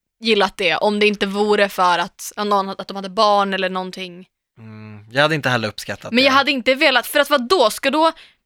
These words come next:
Speaker 1: min snubbe ringa sitt ex och prata om mig om vi har bråkat och vet att de är astajt och så ringer han henne? Pff,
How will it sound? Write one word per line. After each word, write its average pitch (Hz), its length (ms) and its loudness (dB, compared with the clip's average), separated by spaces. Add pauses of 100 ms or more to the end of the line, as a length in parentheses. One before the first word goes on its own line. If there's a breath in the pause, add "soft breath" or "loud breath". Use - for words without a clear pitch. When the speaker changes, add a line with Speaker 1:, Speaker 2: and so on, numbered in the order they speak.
(100)
Speaker 1:
min 285 240 0
snubbe 269 340 0
ringa 240 260 0
sitt 208 200 -8 (120)
ex - 280 -4
och 202 140 -6
prata 196 340 0
om 208 200 -4
mig 240 300 2
om 190 160 -2
vi 262 100 0
har 233 80 2
bråkat 202 640 -2
och 202 80 -4
vet 196 120 -4
att 196 60 -12
de 269 180 0
är 202 180 0
astajt 226 500 0
och 190 80 -10
så - 80 -8
ringer 233 240 -4
han 180 200 -8
henne? 214 280 -4
Pff, - 320 -10